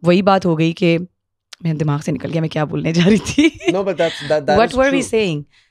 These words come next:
Speaker 1: Yeah, तो स-, so yeah, so I would say कि, um,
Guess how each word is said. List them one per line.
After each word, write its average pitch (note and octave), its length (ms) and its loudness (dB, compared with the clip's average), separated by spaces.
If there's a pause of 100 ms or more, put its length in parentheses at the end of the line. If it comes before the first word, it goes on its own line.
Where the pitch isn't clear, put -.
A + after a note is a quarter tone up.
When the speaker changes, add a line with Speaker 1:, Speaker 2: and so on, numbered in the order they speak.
(460)
Speaker 1:
Yeah, B3+ 520 2
तो C4+ 160 4
स-, D4 120 0
so B3 260 2
yeah, B3 400 4
so - 100 -14 (280)
I F#3+ 120 4
would A#3 160 2
say A3 280 4
कि, B3 320 4
um, F3 400 4